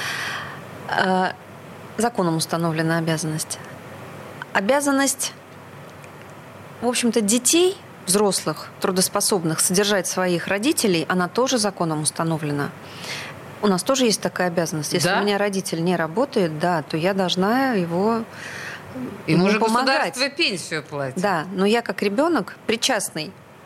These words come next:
Speaker 2: Мгм.
Speaker 1: к своему рождению этим человеком, конечно, тоже, э, должна содержать и должна помогать этому человеку.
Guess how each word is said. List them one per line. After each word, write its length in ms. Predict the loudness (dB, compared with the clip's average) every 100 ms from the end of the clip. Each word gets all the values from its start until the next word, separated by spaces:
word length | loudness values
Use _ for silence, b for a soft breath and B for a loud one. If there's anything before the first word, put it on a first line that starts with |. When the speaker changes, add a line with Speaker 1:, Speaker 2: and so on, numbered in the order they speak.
| -2
Speaker 2:
Мгм. 140 | 2 4
Speaker 1:
к 20 |
своему 480 | 4 4 4 4 4
рождению 600 | 2 2 2 4 4 2 0
этим 240 | -2 0
человеком, 600 | 0 2 4 2 0 -4 -2
конечно, 440 | 2 2 2 0
тоже, 260 | 2 2 4 2 0
э, 560 | 0 0 0 -2 -2 0
должна 280 | 0 2 0
содержать 440 | 2 2 2 0
и 20 | 0
должна 320 | 0 0 0
помогать 440 | 2 2 2 0
этому 220 | -2 -4 -4
человеку. 640 | -2 -2 -2 -2 -4